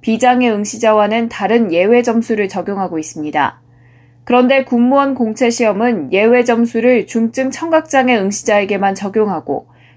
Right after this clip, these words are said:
경증 청각장애의 경우 인정하지 않았습니다. 반면 국가공무원 공채 시험에선 경증 청각장애가 있는 경우에도 예외 점수를 적용하고 있습니다.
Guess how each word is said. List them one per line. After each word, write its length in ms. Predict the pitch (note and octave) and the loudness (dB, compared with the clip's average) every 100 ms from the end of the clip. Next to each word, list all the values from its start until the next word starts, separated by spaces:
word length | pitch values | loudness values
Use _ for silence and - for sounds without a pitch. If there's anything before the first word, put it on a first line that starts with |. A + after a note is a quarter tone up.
| - | -2
경증 420 | A3 A3 A#3 C4+ | 0 0 0 0
청각장애의 720 | C#4 D4 C#4+ C#4+ B3+ A#3+ A#3+ | 0 2 0 0 0 2 2
경우 380 | A#3 G3 G#3+ A3+ | 0 0 2 0
인정하지 580 | - F#3+ A3 G#3+ F#3+ F#3+ | 0 -2 0 0 0 0
않았습니다. 840 | D#3 E3+ F#3 - D#3 C#3+ B2+ - _ _ _ _ _ _ | 0 0 -8 -10 -10 -8 -8 -10 _ _ _ _ _ _
반면 440 | - A#3 C4 C#4+ C#4+ | -2 2 4 4 0
국가공무원 760 | A#3 - C#4+ C#4+ C#4 C#4 C4+ | -2 0 2 2 2 2 2
공채 380 | B3 A3 A3+ C4 | 0 -2 0 0
시험에선 800 | B3+ B3 A3 F#3+ A3 A3 - - | 2 0 2 0 0 0 -4 -6
경증 440 | A3+ G#3+ G#3+ C4 | -4 -4 -2 -2
청각장애가 680 | C4+ D#4 D#4+ D#4+ C#4+ C4+ C4 | 0 0 0 0 0 2 2
있는 260 | A3 A3 G#3+ | 2 0 0
경우에도 640 | G3 F#3 F#3+ F3+ G3+ G#3 | 0 0 0 0 0 0
예외 300 | E3+ F#3+ A#3 | 2 2 2
점수를 480 | A#3+ A#3 A#3 A3+ G3+ | 2 0 0 0 -2
적용하고 560 | - F#3+ A3+ A3 G3 E3+ | -2 -2 0 -2 -4 -6
있습니다. 680 | - D#3+ D3+ D3+ C#3 - | -8 -6 -2 0 0 -4